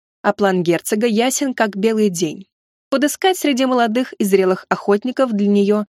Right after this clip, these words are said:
достойную партию. Ну нет уж. Пусть лучше мужчины увлекутся охотой, чем родители устроят смотрины.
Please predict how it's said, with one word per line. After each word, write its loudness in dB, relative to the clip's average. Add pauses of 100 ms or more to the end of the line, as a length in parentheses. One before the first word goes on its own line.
(140)
достойную 0
партию. -4 (640)
Ну 4
нет 0
уж. -4 (400)
Пусть 0
лучше 0
мужчины 0
увлекутся 0
охотой, -2
чем 0
родители 2
устроят 0
смотрины. -4